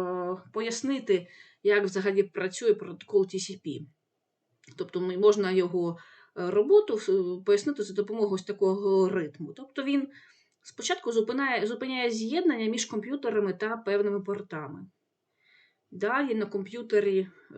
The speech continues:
який відправляє інформацію, розбивається інформація на пакети, вони нумеруються, е, і за допомогою протоколу I P передається одержувачу.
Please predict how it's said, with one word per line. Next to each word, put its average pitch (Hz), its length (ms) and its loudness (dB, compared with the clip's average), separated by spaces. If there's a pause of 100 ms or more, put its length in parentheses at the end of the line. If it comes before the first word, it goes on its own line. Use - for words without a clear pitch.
(680)
який 175 400 -2
відправляє 220 520 2
інформацію, 240 840 -2 (480)
розбивається 220 600 0
інформація 240 560 -2
на 202 60 -4
пакети, 277 720 -4
вони 190 180 0
нумеруються, 226 880 0 (600)
е, 202 360 0
і 262 220 -4
за 220 120 -2
допомогою 233 520 0
протоколу 226 500 -2
I 220 260 2
P 311 160 2
передається 208 640 2
одержувачу. 170 800 -6